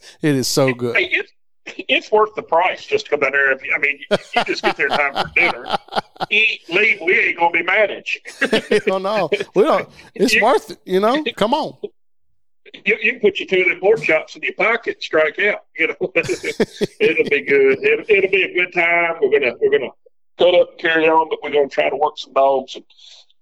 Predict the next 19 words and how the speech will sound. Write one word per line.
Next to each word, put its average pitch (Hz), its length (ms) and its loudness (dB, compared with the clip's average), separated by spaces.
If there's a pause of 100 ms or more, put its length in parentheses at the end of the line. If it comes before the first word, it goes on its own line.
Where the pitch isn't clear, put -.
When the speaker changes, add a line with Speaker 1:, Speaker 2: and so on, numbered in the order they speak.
Speaker 2:
and 123 200 0
eat - 240 -4
well. 165 420 2
And 131 180 -2
then 131 220 0
on 120 140 -2
Saturday, 156 680 -2
we'll 127 160 -2
just 120 160 -4
go 131 80 0
back 127 280 -2
into 131 180 -8
dog 127 300 -8
work 135 280 2
and 196 160 -20
finishing 127 400 -4
up, 131 140 0 (720)
uh, 120 40 4
you 113 440 4